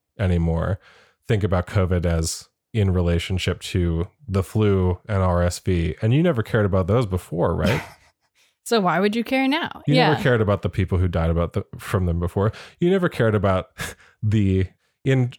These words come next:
Speaker 1: in twenty nineteen, twenty twenty, like, the twenty nineteen, twenty twenty flu season, right? A hundred and ninety-nine kids died. Like, there were a hundred ninety-nine pediatric,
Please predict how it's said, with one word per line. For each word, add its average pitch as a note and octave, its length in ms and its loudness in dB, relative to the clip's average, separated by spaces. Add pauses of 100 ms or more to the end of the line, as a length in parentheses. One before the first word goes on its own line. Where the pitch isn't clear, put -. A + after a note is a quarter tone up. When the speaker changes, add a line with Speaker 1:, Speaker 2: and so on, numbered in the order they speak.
Speaker 1:
in A#2 200 2
twenty C#3+ 340 0
nineteen, B2 500 2
twenty A2 300 0
twenty, F2+ 480 2 (400)
like, F#2+ 180 0
the G2+ 80 0
twenty A2 220 0
nineteen, G#2 320 0
twenty G2 200 0
twenty G2 260 0
flu - 420 -2
season, F2 540 0 (340)
right? F#2 240 0 (340)
A G#2+ 80 2
hundred B2+ 340 2
and A#2 80 2
ninety-nine G#2 520 2
kids F#2+ 320 -2
died. E2+ 260 0
Like, F2+ 140 -4
there G2+ 100 2
were F#2+ 80 4
a F#2+ 60 2
hundred G2+ 240 2
ninety-nine F#2 380 2
pediatric, F2+ 800 -2